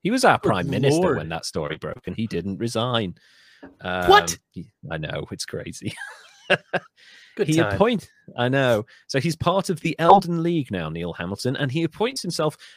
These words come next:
Speaker 1: Grand Imperial Prior. Fuck you, you Tory weirdo. And called for the, <laughs> this is where he goes a bit mad, and called for the abolition of the internal combustion engine and plastic.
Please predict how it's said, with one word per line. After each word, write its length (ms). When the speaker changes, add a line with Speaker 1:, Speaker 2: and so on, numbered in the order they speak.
Speaker 1:
Grand 540
Imperial 800
Prior. 540
Fuck 400
you, 220
you 180
Tory 380
weirdo. 420
And 220
called 480
for 180
the, 180
<laughs> 80
this 160
is 140
where 140
he 80
goes 220
a 40
bit 140
mad, 260
and 180
called 300
for 100
the 140
abolition 540
of 220
the 160
internal 520
combustion 600
engine 420
and 140
plastic. 720